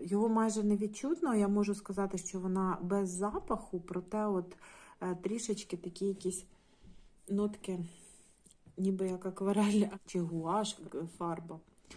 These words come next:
Такі якісь віддалені нотки. Ну, буду тестувати, потім вам, м, обов'язково відео розповім, що і до чого.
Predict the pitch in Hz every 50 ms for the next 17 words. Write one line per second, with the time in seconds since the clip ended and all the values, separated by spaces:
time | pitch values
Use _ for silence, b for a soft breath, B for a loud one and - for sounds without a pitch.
0 | B B B B B B B B B - 175 - 175 - - 185 180 - 190 170
1 | - - 180 170 - 170 180 190 180 175 185 180 180 175 175 170 170 165 160 156
2 | 151 151 - - - 190 214 240 233 240 208 208 226 240 220 233 233 254 277 330
3 | 339 - - - 214 208 202 196 196 185 175 - - 233 247 240 220 208 185 175
4 | 170 190 190 196 196 185 185 180 - 180 180 - - 175 180 180 180 180 185 -
5 | - - 254 254 240 220 185 170 170 170 - - - _ - - 170 190 220 214
6 | 220 202 185 180 170 170 170 196 233 247 240 - - - 180 185 208 220 214 208
7 | 208 170 160 160 165 165 165 165 B B B B B B B - - - - 202
8 | 214 233 220 196 196 190 190 - - 147 147 147 160